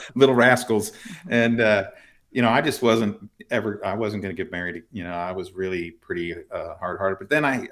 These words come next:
Speaker 1: you know, I was flying around the country. I took a promotion. I was, uh, just worn out, uh, really, from, uh, working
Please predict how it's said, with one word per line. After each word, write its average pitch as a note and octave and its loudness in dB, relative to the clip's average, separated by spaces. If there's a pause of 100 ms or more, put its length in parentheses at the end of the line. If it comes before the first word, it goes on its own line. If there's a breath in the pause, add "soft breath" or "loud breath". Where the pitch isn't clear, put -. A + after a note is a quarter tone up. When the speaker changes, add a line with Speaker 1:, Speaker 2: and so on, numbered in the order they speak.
(160)
Speaker 1:
you A2 -8
know, G2+ -2
I G2+ -2
was G2 -2
flying B2 0
around A2+ 2
the G#2 -2
country. G#2+ -4
I G2+ -2
took G#2+ -4
a G#2 -2
promotion. G#2 -2
I F#2+ -2
was, F#2+ -8
uh, F2 -4 (480 soft breath)
just C#3 -10
worn B2 6
out, G#2 -2
uh, F#2+ -2
really, G#2+ 0
from, F#2 -6
uh, E2 -4
working A2 0